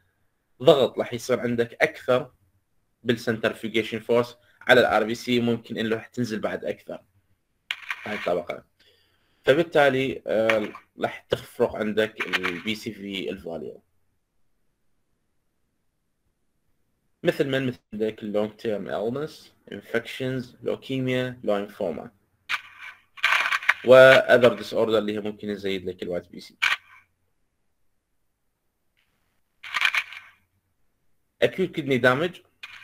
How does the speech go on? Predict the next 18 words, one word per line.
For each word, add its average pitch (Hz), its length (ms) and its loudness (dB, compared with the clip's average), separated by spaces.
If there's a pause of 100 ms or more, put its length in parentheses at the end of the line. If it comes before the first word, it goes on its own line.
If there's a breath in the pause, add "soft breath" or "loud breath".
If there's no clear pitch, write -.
(840)
أيضًا 123 280 2
ال-، 113 420 -8 (280)
هذا 135 300 0
شنو 131 480 -2
الطريقة؟ 117 440 0
هذا 135 220 -4
راح 127 140 -4
تقلل 131 440 -4
لك، 131 200 0
راح 120 160 -8
تأثر 120 420 -6
لك 120 360 -8
على 117 360 -8 (480)
ال 113 100 -4
آر 156 180 0
بي 117 140 -4
سي 110 240 -8
number. 87 300 -12